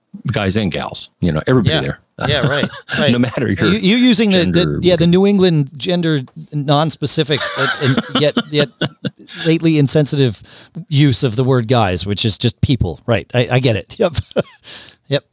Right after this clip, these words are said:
Speaker 1: Yeah, and that's my, my interpretation. I mean, I've even seen females, you know, come up to a group and say, "Hey, guys." I'm
Speaker 2: Sure.
Speaker 1: like, "Okay, that's cool. You know,
Speaker 2: Yeah, yeah.
Speaker 1: whatever." But, uh, you know, th-, th-,
Speaker 2: No,
Speaker 1: that's
Speaker 2: no,
Speaker 1: not
Speaker 2: you
Speaker 1: for everybody.
Speaker 2: Yeah, you're right. That's interesting.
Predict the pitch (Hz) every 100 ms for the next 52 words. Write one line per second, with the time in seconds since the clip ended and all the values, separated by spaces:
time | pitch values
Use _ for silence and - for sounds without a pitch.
0 | - - _ _ _ _ - 107 - 131
1 | 233 220 151 131 135 131 113 - 90 -
2 | 71 - 78 - 104 104 120 95 - -
3 | 95 85 - 82 76 - - - 127 104
4 | 80 71 - - 82 69 - 85 78 -
5 | 80 127 131 - 98 165 202 98 135 -
6 | - - 202 139 - - 117 143 - 92
7 | 120 - 220 123 95 - 110 85 - -
8 | 87 85 85 - 95 - - _ _ _
9 | _ - - - 196 208 160 196 208 165
10 | - 85 - - - _ 165 160 139 147
11 | 175 127 - _ 139 151 - 185 143 -
12 | 120 101 92